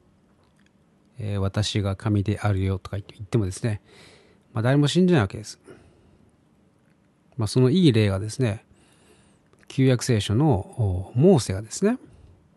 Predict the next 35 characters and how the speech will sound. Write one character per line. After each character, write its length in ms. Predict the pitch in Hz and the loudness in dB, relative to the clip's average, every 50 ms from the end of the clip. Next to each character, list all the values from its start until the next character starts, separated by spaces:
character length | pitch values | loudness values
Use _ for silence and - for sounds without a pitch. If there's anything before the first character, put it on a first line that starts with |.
| _ _ _ _ _ _ _ _ 117 | _ _ _ _ _ _ _ _ -16
え 160 | 110 110 107 98 | -14 -12 -12 -12
ー、 40 | 92 | -14
フ 160 | - - 143 | -8 -4 0
ァ 40 | 139 | 0
ラ 100 | 123 120 | 2 2
オ 100 | 98 95 | 2 0
の 160 | 95 98 110 - _ _ _ _ _ _ _ _ _ _ _ _ _ _ _ - | -2 -2 -4 -8 _ _ _ _ _ _ _ _ _ _ _ _ _ _ _ 0
王 220 | 123 127 135 135 | 2 4 4 2
宮 300 | 123 - - 131 127 127 | 2 2 2 4 4 4
を 100 | 117 110 | 4 2
出 140 | 104 120 139 | 2 0 0
て 120 | - - | 0 -2
で 100 | 98 92 | -6 -6
す 180 | 95 - - - | -8 -10 -8 -6
ね、 180 | 107 95 92 - - - _ _ _ _ _ _ _ _ _ _ _ _ _ _ _ _ _ _ _ _ _ _ _ _ _ - | -6 -8 -8 -12 -18 -20 _ _ _ _ _ _ _ _ _ _ _ _ _ _ _ _ _ _ _ _ _ _ _ _ _ -12
自 220 | 113 101 95 - 107 | -12 -8 -6 -4 -2
分 180 | 113 127 131 | 0 2 2
の 160 | 131 131 127 120 | 4 2 2 2
そ 140 | - - | 2 0
の 180 | 113 107 98 - _ - | 0 0 0 -4 _ -6
王 260 | - 123 131 143 147 147 | -2 0 2 2 2 2
族 200 | 147 143 - - | 0 -2 -2 -2
と 120 | - 139 | -2 -2
し 80 | 123 - | 0 0
て 80 | - 123 | 0 -2
の 140 | 110 98 | -2 -2
身 220 | 98 110 113 131 139 | 0 2 2 2 2
分 220 | 127 120 104 90 | 2 0 0 -2
を 80 | 95 98 | -2 -6
捨 120 | - - | -8 -6
て 120 | - 151 147 | -6 -4 -2
て 120 | - 135 | -2 -2
で 80 | 98 95 | -2 -4
す 120 | - - | -6 -8
ね、 180 | 107 101 101 | -8 -8 -8